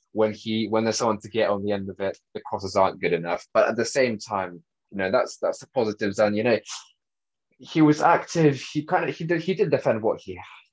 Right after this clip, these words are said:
he, he did, he was okay defensively. It wasn't like he was getting completely spun, but, you know, he was against some pretty pacey, uh, opposition. Uh, I don't know what that guy's name was,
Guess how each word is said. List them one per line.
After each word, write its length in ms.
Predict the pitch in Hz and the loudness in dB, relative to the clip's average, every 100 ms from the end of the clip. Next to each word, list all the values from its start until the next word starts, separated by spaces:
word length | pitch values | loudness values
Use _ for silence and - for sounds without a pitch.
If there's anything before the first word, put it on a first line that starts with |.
| _ | _
he, 200 | 147 127 | -8 -8
he 140 | 185 | -6
did, 200 | 190 160 | -4 -4
he 100 | 190 | -2
was 180 | 180 156 | 0 0
okay 280 | 139 120 98 | 0 0 -4
defensively. 680 | 95 - 92 - 85 92 90 | -4 -2 -2 -2 -12 -10 -8
It 80 | |
wasn't 240 | 107 104 98 | -6 -4 -4
like 120 | 78 | -4
he 60 | 98 | -8
was 80 | 90 | -6
getting 240 | 95 90 | -2 -2
completely 640 | - 82 - - 95 85 90 | -6 -18 -14 -6 -4 -4 -6
spun, 460 | - - 85 85 82 | -8 4 4 4 2
but, 140 | 92 | 2
you 80 | 107 | 4
know, 100 | 107 | 6
he 80 | 123 | 6
was 100 | 123 | 6
against 300 | 180 180 165 | 4 2 0
some 140 | 113 | -6
pretty 360 | - 113 - 101 - | -2 -2 -2 -6 0
pacey, 580 | 104 92 - 90 90 85 - | 0 -2 -6 -6 -6 -8 -2
uh, 220 | 90 87 - _ _ - | 0 -2 -6 _ _ -14
opposition. 720 | - 87 107 113 - 82 80 - - _ - | -12 -4 -2 -2 -4 -6 -8 -14 -20 _ 2
Uh, 220 | 90 87 | 4 6
I 80 | 95 | 6
don't 160 | 120 113 | 4 2
know 200 | 101 95 | 2 2
what 180 | 113 101 | 2 0
that 180 | 101 87 | -2 -4
guy's 260 | 95 90 - | -2 -2 -2
name 260 | 98 87 82 | -6 -6 -10
was, 180 | 87 | -12